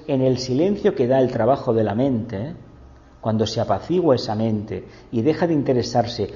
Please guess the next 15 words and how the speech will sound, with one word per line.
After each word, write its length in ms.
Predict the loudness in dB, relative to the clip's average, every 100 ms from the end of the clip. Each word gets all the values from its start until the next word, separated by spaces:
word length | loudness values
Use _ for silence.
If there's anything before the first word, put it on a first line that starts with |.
| -10
por 200 | -2 2
lo 140 | 2 2
caduco, 440 | 0 -2 -2 -2
por 160 | -2 -2
lo 100 | -2
de 80 | -2
la 120 | -4
personalidad 540 | -6 -6 -6 0 0
y 140 | -2 -4
trabaja 600 | -4 -2 -2 -4 -12 -12 -20 -20 -16 0
por 160 | 2
lo 120 | 4
de 80 | 2
la 160 | 0 -4
conciencia, 840 | -6 -4 0 0 0 -2 -2 -2